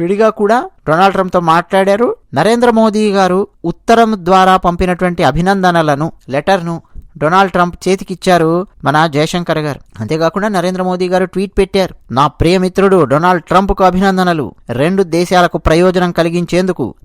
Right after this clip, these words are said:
ప్రపంచం యొక్క భవిష్యత్తును మెరుగ్గా తీర్చిదిద్దేందుకు మరోసారి డొనాల్డ్ ట్రంప్తో కలిసి పనిచేయడానికి నేను చాలా ఆసక్తికరంగా ఎదురు చూస్తున్నాను.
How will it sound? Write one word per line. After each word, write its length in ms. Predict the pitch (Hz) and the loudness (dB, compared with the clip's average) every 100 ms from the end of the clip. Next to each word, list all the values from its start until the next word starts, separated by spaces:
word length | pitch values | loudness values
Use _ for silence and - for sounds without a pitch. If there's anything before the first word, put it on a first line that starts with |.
| - | 0
ప్రపంచం 440 | 131 180 185 190 | 2 2 2 0
యొక్క 220 | 185 - | 0 0
భవిష్యత్తును 680 | 147 160 190 - 190 180 151 | 0 2 0 0 -2 -2 -2
మెరుగ్గా 480 | 107 147 190 165 - | 0 0 0 2 0
తీర్చిదిద్దేందుకు 1120 | - 175 196 196 175 165 190 202 196 123 - - | 0 -2 0 0 -2 0 0 0 -2 -4 -8 -10
మరోసారి 760 | 85 120 175 180 - 185 170 - - - - - | 0 4 4 4 2 2 0 -6 -14 -16 -16 -18
డొనాల్డ్ 500 | 101 135 180 190 170 | -2 2 4 2 0
ట్రంప్తో 480 | - 165 185 202 190 | -2 -2 0 0 -2
కలిసి 380 | - 175 185 196 | 0 0 0 -2
పనిచేయడానికి 600 | - 170 180 185 175 170 | 0 -2 2 2 2 0
నేను 220 | 165 160 - - | -2 -2 -2 2
చాలా 220 | 175 208 | 4 6
ఆసక్తికరంగా 640 | 190 190 - 170 175 170 170 | 4 0 -10 -2 -2 2 2
ఎదురు 200 | 170 165 | 2 0
చూస్తున్నాను. 720 | 156 - 147 135 143 120 | -2 -4 -2 -2 0 -2